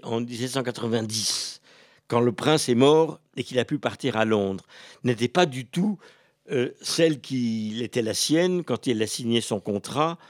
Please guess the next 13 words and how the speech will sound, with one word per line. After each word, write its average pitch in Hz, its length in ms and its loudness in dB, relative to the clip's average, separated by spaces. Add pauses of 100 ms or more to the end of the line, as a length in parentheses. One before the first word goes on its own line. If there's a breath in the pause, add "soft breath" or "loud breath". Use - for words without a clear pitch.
(240 loud breath)
en, 139 360 0
euh, 113 640 0
dix-sept 117 340 -2
cent 131 120 -2
soixante 113 320 -4
et 147 140 6
un. 104 160 2 (480 loud breath)
Entre-temps, 123 580 2
Haydn 113 320 0
avait 110 240 0
noué 120 220 4
des 110 120 -6
contacts 117 600 -6